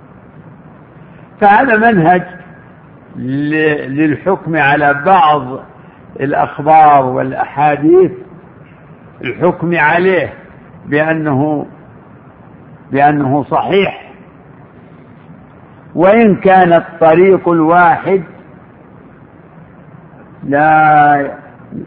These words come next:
لا يعول عليه، كالمرسل والمنقطع وما،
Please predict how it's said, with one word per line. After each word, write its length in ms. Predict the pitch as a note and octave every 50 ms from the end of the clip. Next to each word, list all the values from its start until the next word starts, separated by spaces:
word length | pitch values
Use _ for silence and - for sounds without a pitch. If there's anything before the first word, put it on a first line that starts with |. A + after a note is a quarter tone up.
| - - - - - B1+ - -
لا 260 | - C3+ D3+ D#3+ E3+ F3
يعول 640 | E3+ E3 D#3 D#3+ D#3 D#3+ D#3 D#3 D3+ D3+ D3 C#3
عليه، 300 | B2+ C3+ C#3+ D3+ D3 C3+
كالمرسل 880 | - - E3 F3+ F#3 F3+ G3 G3+ G3 - - - D#3+ D#3 D#3 D3+ D3+ D3 -
والمنقطع 960 | C3 D3+ E3+ F3+ F3 F3 E3+ D#3+ - D#3 D#3 D3+ - D3+ D#3 D#3 D3+ C#3+ - -
وما، 540 | C#3 C#3+ D#3 D#3 D#3+ E3 E3 E3 D#3 D3+ -